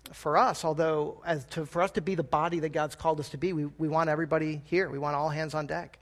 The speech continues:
But it's also beneficial for you to be a part of this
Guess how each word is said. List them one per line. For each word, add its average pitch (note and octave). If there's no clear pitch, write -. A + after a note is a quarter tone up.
But F3+
it's F3
also G#3+
beneficial E3+
for E3
you E3+
to F3
be E3+
a E3
part E3
of D3+
this C#3+